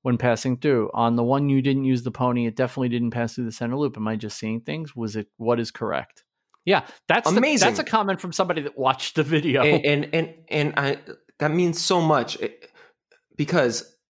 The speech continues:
Speaker 2: you know, there's, I'm, I, and I don't fault anyone for doing that, but I know there's people that clicked on it, watched a couple minutes,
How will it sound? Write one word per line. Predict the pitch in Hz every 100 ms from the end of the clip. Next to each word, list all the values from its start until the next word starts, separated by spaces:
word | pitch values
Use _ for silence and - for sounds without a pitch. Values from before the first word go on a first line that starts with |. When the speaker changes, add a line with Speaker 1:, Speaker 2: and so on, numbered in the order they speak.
| _
Speaker 2:
you | 160
know, | 120 110
there's, | 135 131 131
I'm, | - 127
I, | - - -
and | 139 123
I | 117
don't | 117 143 -
fault | 143 135 135
anyone | 147 143 120
for | 123
doing | 147 120
that, | 107
but | -
I | 113
know | 120 147
there's | 139
people | - 127 117
that | 113 - - -
clicked | 143 139
on | 135
it, | 139 139 - _ _ _
watched | - 120 120
a |
couple | 127 123
minutes, | 123 120 113 -